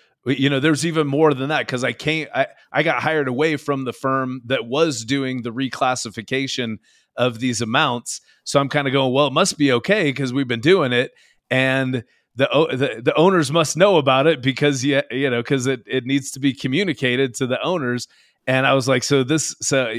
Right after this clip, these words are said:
so there was also that confusion, uh, kind of as being the rookie going, "This is, this has obviously been happening. I'm not the first person to know about this. And it, uh, apparently it was okay this far."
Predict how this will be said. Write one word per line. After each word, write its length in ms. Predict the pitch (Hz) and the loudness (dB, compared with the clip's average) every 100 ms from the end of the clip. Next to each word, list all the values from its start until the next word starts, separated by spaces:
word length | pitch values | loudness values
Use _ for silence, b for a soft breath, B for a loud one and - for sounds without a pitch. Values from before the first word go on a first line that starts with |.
| 131 | -4
so 180 | 156 | -2
there 140 | 147 147 | 2 0
was 140 | 123 | 2
also 260 | 143 139 131 | 0 2 0
that 260 | 123 127 - | 0 0 -4
confusion, 520 | 123 110 135 131 113 | -10 -6 -4 -4 -4
uh, 120 | 120 b b b - | -8 b b b -4
kind 200 | 160 147 | 0 0
of 100 | 135 | 0
as 160 | 135 | -2
being 280 | 113 156 139 | 0 -2 0
the 100 | 127 | 0
rookie 420 | 120 190 - 120 | 2 2 2 -2
going, 320 | 104 127 131 127 | 0 0 0 0
"This 180 | 143 | -2
is, 220 | 143 120 - _ _ _ - | -2 -6 -8 _ _ _ -2
this 140 | 143 | -2
has 100 | 131 | 2
obviously 420 | 143 180 156 127 139 | 4 4 2 -2 0
been 180 | 123 | 0
happening. 440 | 127 120 - 123 123 | 0 0 -2 -6 -4
I'm 160 | 120 | -2
not 220 | 135 156 156 | 0 0 -2
the 80 | |
first 260 | 123 135 123 | -4 -4 -4
person 260 | 131 123 113 | -6 -6 -6
to 60 | 113 | -4
know 180 | 139 131 | 0 0
about 300 | 107 101 - | 0 -2 -4
this. 300 | 110 110 - _ _ _ | -6 -6 -12 _ _ _
And 260 | 120 123 117 | -4 -2 -4
it, 100 | 113 _ | -8 _
uh, 100 | 117 113 | -8 -6
apparently 480 | 110 131 143 135 135 | -4 -2 -2 -2 -2
it 40 | |
was 140 | 127 117 | -2 -2
okay 340 | 131 - 139 135 | -2 0 0 2
this 240 | 175 - | 0 -2
far." 400 | - 98 101 113 | -2 -4 -4 -6